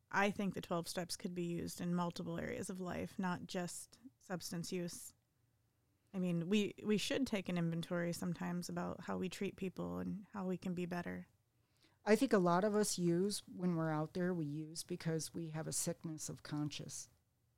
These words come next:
Speaker 2: Conscience? Yeah.
Speaker 1: You're right.
Speaker 2: Sickness of
Speaker 1: <laughs>
Speaker 2: conscience. And we've, you know, like, you, you, you start messing around and it's all fun and games in the beginning. But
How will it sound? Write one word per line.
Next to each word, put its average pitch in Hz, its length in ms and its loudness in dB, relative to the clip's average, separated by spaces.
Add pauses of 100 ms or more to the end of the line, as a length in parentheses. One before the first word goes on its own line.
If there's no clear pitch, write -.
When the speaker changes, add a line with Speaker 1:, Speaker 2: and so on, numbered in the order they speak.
(320)
Speaker 2:
Conscience? 180 680 2 (420)
Yeah. 175 180 2 (160)
Speaker 1:
You're 254 160 4
right. 165 240 8
Speaker 2:
Sickness 202 220 4
of 320 160 12
Speaker 1:
<laughs> - 0 -
Speaker 2:
conscience. 170 640 4 (680)
And 190 480 6
we've, 190 300 6 (400)
you 214 160 4
know, 202 260 8
like, 185 320 2
you, 165 260 -2
you, 160 180 -8 (220)
you 165 140 -14
start 180 340 2
messing 190 360 2
around 170 560 4
and 160 120 4
it's 160 180 0
all 160 140 2
fun 170 220 2
and 175 160 4
games 170 360 2
in 180 120 4
the 175 60 2
beginning. 156 720 0 (800)
But 185 380 6